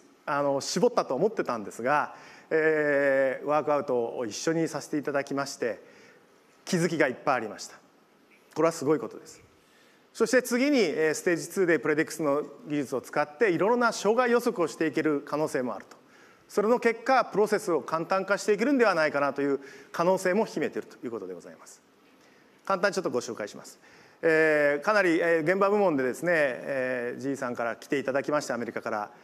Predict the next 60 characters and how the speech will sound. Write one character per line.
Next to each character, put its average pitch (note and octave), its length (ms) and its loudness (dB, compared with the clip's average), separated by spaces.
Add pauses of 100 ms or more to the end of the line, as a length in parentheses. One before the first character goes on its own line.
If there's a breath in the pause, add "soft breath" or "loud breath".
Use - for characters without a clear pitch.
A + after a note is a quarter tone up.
(140 loud breath)
相 G#3+ 240 2
当 G#3+ 220 2
け G3 120 0
ん G3 60 0
け G3+ 120 2
ん E3+ 60 0
が C3+ 140 2
く A#2+ 100 -8
が B2+ 140 0
く、 A#2 380 -6
ま C#3+ 120 -4
あ、 C3+ 60 0
一 C3 180 -4
時 D#3+ 80 -4
的 F3 140 0
に F#3+ 120 0
は C3+ 380 2
喧 E3 120 -2
嘩 E3 100 0
も F3 100 2
し F3 120 -4
な F#3 100 2
が F3+ 100 2
ら C#3+ 60 0
で G#2+ 80 -6
す - 100 -16
ね、 A#2+ 220 -6 (180 loud breath)
「な A#2 100 -4
ん D3 40 -2
で E3 60 0
そ E3+ 80 0
ん G#3 60 2
な A3 80 2
会 G3 260 0
話 G#3 100 2
し A3 80 0
な A3 80 2
き G3 60 2
ゃ - 20 2
い F#3 60 0
け F#3 100 0
な G3 120 2
い G3 40 2
ん - 40 2
だ」 F3+ 80 2
な E3 100 2
ん C#3+ 60 -2
て - 100 -12
の D3+ 100 0
が - 60 2
現 D3 140 0
場 D#3 80 4
で C#3+ 80 2
あ D3 40 4
っ D3+ 80 -2
た C3+ 100 0
よ C3+ 100 2
う G#2+ 40 -2
で - 100 -10
す。 - 140 -18